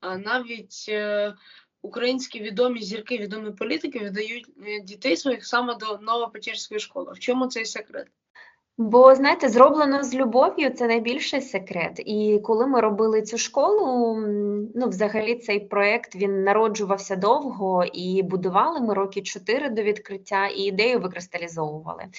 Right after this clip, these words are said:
Speaker 2: І на той момент, е, я вже вперше стала мамою, але я все ще працювала в бізнесі, в маркетингу. І, м,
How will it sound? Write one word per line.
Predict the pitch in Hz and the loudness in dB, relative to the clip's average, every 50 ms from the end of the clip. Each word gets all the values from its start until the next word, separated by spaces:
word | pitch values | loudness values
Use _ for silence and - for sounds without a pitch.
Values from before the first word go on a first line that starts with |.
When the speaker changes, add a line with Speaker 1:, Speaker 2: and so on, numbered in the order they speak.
| - - - - - - _ | -14 -14 -14 -14 -18 -20 _
Speaker 2:
І | - 202 196 196 | -2 0 2 4
на | 196 196 196 | 2 2 2
той | 196 226 262 | 0 -2 -2
момент, | 277 247 233 208 202 196 196 214 233 240 233 226 233 - - 202 | 2 0 0 2 2 2 2 2 2 0 0 -2 -6 -10 -6 -4
е, | 185 185 180 180 | -2 -2 -2 -2
я | 175 180 | -2 -4
вже | 170 175 185 | -8 -8 -10
вперше | 185 185 _ - - 302 - - - 190 | -12 -6 _ 2 4 4 4 0 -2 -4
стала | 185 - - 190 185 180 175 175 170 170 170 170 170 165 165 165 165 - | -10 0 2 2 4 4 4 2 2 2 0 0 0 -2 -2 -4 -6 -6
мамою, | 180 185 202 254 330 415 440 403 339 302 | 4 6 8 8 8 4 2 0 0 0
але | 302 - - 185 190 190 196 | -2 0 0 0 0 0 2
я | 190 190 | 2 0
все | 190 190 - 202 | 0 0 -4 -6
ще | 190 - - 190 | -6 -6 -8 -10
працювала | 185 - 180 180 - 185 175 180 175 175 170 | -12 -12 -16 -16 -14 -6 -2 0 0 0 -2
в | 165 170 165 | -4 -8 -8
бізнесі, | 175 202 247 269 277 254 233 220 220 220 - - - 208 202 196 196 | -6 -4 -4 -4 -2 2 2 2 0 -2 -10 -6 -4 -2 -2 -2 -2
в | 185 - _ | -4 -4 _
маркетингу. | - 190 254 262 254 226 208 - 190 185 190 185 185 180 180 180 - - - - - - - _ _ | -2 -2 -2 -4 -8 -10 -10 -8 -8 -8 -8 -6 -6 -6 -6 -6 -10 -14 -14 -14 -14 -16 -18 _ _
І, | - 202 208 208 208 208 202 202 202 202 196 196 196 | -4 0 2 2 4 4 4 4 4 4 4 4 4
м, | 190 190 185 185 185 185 185 185 185 185 | 2 2 2 2 2 2 2 2 0 -2